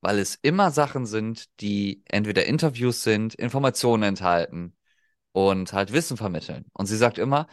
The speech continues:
alles das, was du auf YouTube konsumierst, das ist monotone Stimme, wirklich nur einlagig. Und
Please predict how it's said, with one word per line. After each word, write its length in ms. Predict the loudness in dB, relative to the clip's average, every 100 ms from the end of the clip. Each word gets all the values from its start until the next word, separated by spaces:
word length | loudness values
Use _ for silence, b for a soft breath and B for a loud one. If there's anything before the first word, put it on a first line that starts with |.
| b b _
alles 320 | 4 6 4
das, 200 | 0 0
was 140 | -4 -2
du 100 | -2
auf 120 | 0
YouTube 320 | -4 -4 -6
konsumierst, 640 | -2 0 0 0 2 0
das 120 | 0 -2
ist 160 | -2
monotone 800 | 0 0 -2 0 0 2 0 -4 _ _ _ -10
Stimme, 640 | -10 0 2 4 2 0 b b b _
wirklich 300 | 0 0 2
nur 180 | 2 6
einlagig. 580 | 6 4 4 4 2
Und 60 | -2